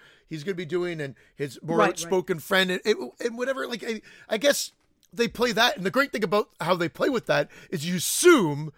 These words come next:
Speaker 1: the more outspoken guy is gonna be the one that gets killed first. <laughs> And not only does he not
Speaker 2: I
Speaker 1: die
Speaker 2: know.
Speaker 1: first, he ends up being the hero, the,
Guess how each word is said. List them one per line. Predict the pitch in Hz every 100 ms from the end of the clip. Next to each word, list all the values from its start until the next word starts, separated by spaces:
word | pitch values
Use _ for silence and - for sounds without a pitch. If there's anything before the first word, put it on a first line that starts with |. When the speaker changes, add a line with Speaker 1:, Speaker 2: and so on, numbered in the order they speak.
| _ _ _ _
Speaker 1:
the | 180
more | 208 208
outspoken | - - 285 240
guy | 180 160
is | 135
gonna | 190
be | 170
the | 165
one | 165
that | 151
gets | 147 -
killed | 185 190 -
first. | 151 135 151 - - - -
<laughs> | - - - - _ _ - - - - -
And | 208
not | 254
only | 254 226
does | 190 165
he |
not | 170 302 302
Speaker 2:
I |
Speaker 1:
die | 233 165 -
Speaker 2:
know. | -
Speaker 1:
first, | 156 160 156 - - - -
he | 247
ends | 196
up | 180
being | 226 185
the |
hero, | 165 262 269 233
the, | 165